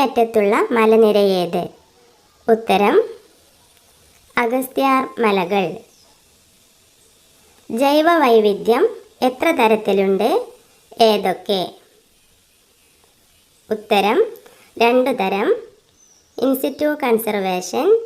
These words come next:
ex situ conservation. രണ്ടായിരത്തി ഇരുപത്തിമൂന്നിലെ ജൈവ വൈവിധ്യ ദിന പ്രമേയം എന്താണ്? ഉത്തരം കരാറിൽ നിന്ന് പ്രവർത്തനത്തിലേക്ക്,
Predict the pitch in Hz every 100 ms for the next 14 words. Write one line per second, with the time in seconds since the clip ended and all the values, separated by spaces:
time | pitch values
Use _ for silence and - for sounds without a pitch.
0 | - _ - - 220 - 247 233 247 262
1 | 214 208 190 180 175 170 - 185 170 -
2 | _ _ _ _ _ _ _ - 269 277
3 | 277 294 294 294 262 - 262 214 220 226
4 | 233 190 190 190 214 285 403 - - 214
5 | 247 262 294 269 254 240 226 247 233 247
6 | 240 220 214 226 202 196 262 - 214 208
7 | 185 180 170 - _ _ _ - 208 -
8 | - 208 359 453 - - - - - 262
9 | 262 277 294 294 294 269 294 269 214 233
10 | 226 220 208 208 190 185 180 185